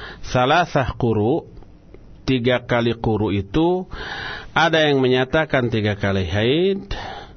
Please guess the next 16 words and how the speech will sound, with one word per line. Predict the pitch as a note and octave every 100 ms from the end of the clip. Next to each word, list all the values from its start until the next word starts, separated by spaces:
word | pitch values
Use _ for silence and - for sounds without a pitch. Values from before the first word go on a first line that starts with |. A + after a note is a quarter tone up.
| - - - - -
ada | A#2+ C#3 C3+ C3
yang | A#2+
menyatakan | A#2 A2+ A2+ G#2 G#2+ G2+
tiga | G2 G2 G2
kali | F2+ G2 F#2+ F2+
suci, | - F#2+ - C3 D3+ F3 F#3 G3 - -
ada | - E3 D#3+
yang | C3+ B2
menyatakan | A2+ G#2+ G#2 A2 G#2 C#3+ D3 C#3
tiga | - A#2 A2 A2 G#2
kali | A2 G#2 G#2 G#2
haid | F#2+ G#2+ G#2+ G#2
dan | G2+
tiga | F#2+ F#2+ F#2+
kali | F#2+ F2+ F2+
suci. | - F#2 - F2+